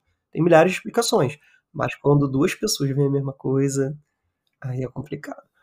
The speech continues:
Ou quando você faz um levantamento de dados, né? Assim como foi no, no, no, nesse teste aí lá com,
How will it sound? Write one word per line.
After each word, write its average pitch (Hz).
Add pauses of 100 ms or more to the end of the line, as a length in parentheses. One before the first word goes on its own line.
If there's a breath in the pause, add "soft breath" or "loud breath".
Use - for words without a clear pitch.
Ou 202
quando 262
você 247
faz 226
um 240
levantamento 233
de 240
dados, 165
né? 165
Assim 151
como 160
foi 160
no, 160
no, 151
no, 143 (300)
nesse -
teste 147
aí 143
lá 135
com, 139